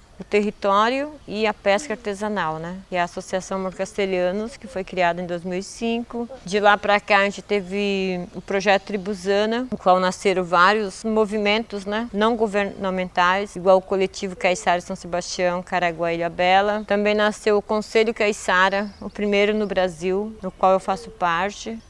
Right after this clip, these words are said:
E a gente tá agora na segunda fase, que é o decreto da Resex Municipal pra Baía de Castelhanos. Então, o nosso trabalho é muito importante na comunidade.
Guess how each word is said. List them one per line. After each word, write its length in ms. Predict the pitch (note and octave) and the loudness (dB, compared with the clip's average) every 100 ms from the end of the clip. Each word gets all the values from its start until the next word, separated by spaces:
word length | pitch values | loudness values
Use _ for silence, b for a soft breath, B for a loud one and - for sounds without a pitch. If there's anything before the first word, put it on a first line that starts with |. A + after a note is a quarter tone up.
| G#3+ | -4
E 180 | A3+ | 4
a 40 | A#3+ | 4
gente 200 | B3 B3 | 4 -2
tá 220 | - B3 | 2 2
agora 320 | A#3 A3+ A3+ | 4 2 2
na 160 | A3+ A3 | 0 -2
segunda 420 | - G3 A#3 A3+ | -6 -4 2 2
fase, 460 | A3 A3 G#3+ A3 A3+ | 2 4 4 2 -2
que 100 | G#3+ | -2
é 60 | |
o 20 | |
decreto 540 | G3+ G#3 - G3+ G#3 G3 | 0 -2 0 2 2 0
da 100 | G#3 | -2
Resex 500 | G#3 F#3+ G3+ G#3+ - | -2 0 2 2 -2
Municipal 680 | G#3+ G#3 - A3 F#3 F3 G3+ | -4 -4 -6 -2 4 4 4
pra 120 | G#3+ | 0
Baía 280 | F#3+ F#3 F3+ | 0 0 0
de 80 | |
Castelhanos. 880 | - F#3+ - F#3 F3 F#3 G#3 A3 - - - - - - - - - - - - - - | -4 -6 -4 0 4 4 0 -6 -12 -20 -20 -20 -20 -20 -20 -20 -20 -20 -20 -20 -20 -12
Então, 840 | F3+ F#3+ - F#3 F#3+ G#3 A3 A3+ | -8 -8 0 2 4 2 0 0
o 20 | |
nosso 280 | A3 G#3 - | 0 0 -2
trabalho 440 | A3+ G3+ G3 G#3 | 0 4 6 6
é 40 | G#3+ | 4
muito 320 | G#3+ A3+ A#3+ | 0 -4 -6
importante 720 | A#3 B3 - G3+ G3 - - - | -6 -6 -4 -6 -6 -10 -18 -14
na 120 | F#3+ | -14
comunidade. 840 | - F#3+ F#3+ F3+ E3+ E3 F3 - | -10 -8 -8 -6 -6 -6 -12 -16